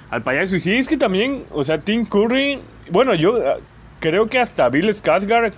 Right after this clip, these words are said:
como que me ha dado todavía un poco más de miedo. Obviamente Tim Curry por la edad y demás que tenía, quizás como unos cuarenta años más o menos cuando interpre-,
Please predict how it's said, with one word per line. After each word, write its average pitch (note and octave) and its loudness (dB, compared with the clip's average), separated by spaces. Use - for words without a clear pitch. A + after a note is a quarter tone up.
como C#3+ -4
que C3+ -6
me B2+ -2
ha A#2+ 2
dado D3 2
todavía D#3+ 2
un D#3 -4
poco D#3+ -2
más D3+ 2
de D#3+ -2
miedo. E3 0
Obviamente G3+ 2
Tim G#3 0
Curry G3 2
por E3 0
la A#2+ 4
edad C#3+ 2
y - 0
demás C3 -2
que D#3 -4
tenía, D3 -2
quizás C#3 -2
como B2+ -4
unos D3+ -2
cuarenta C3 0
años D3 -2
más B2 0
o C#3 -2
menos C#3+ 0
cuando G#2 -2
interpre-, A#2 -4